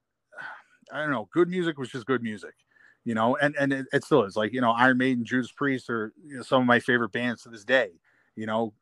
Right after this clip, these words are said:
Kiss is, is definitely one of my favorites, and I know Bob alluded to how I got him into,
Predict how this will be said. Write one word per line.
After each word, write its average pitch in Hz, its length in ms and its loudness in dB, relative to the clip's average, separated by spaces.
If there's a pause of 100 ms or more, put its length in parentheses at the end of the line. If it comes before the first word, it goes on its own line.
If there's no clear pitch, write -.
(220)
Kiss 170 280 4
is, 135 180 -4
is 127 360 -2 (400)
definitely 156 300 4
one 135 180 6
of 123 60 0
my 120 100 2
favorites, 120 520 -4
and 120 120 -8
I 123 160 -4
know 127 160 -2
Bob 127 300 2
alluded 120 400 -4
to 117 160 -6
how 117 240 -2
I 113 100 0
got 117 300 -6
him 147 220 -10
into, 113 340 -12